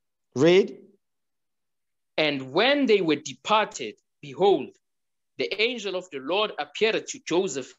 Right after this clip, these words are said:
Speaker 2: in a dream, saying,
Speaker 1: Mm-hmm.
Speaker 2: Arise and take the young child and his mother and flee into Egypt."
Speaker 1: And do what?
Speaker 2: "And flee into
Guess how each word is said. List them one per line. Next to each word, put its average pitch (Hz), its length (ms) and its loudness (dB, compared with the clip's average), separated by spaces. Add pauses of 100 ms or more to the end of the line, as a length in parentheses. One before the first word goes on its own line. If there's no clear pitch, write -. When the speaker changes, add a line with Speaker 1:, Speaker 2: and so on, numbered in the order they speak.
(120)
Speaker 2:
in 127 120 -12
a 117 60 -6
dream, 143 380 -6 (120)
saying, 117 460 -2
Speaker 1:
Mm-hmm. 147 520 0
Speaker 2:
Arise 170 640 -4 (500)
and 127 220 -14
take - 300 -4
the 160 100 -6
young 139 280 -4
child 190 360 -2
and 120 120 -6
his 110 200 -16
mother 117 420 -6 (400)
and 127 220 -4
flee 226 520 0
into 165 360 -6 (180)
Egypt." - 580 -6 (360)
Speaker 1:
And 160 220 0
do 165 100 4
what? 190 340 2 (1040)
Speaker 2:
"And 143 280 -2
flee 254 600 -4 (120)
into 139 320 -12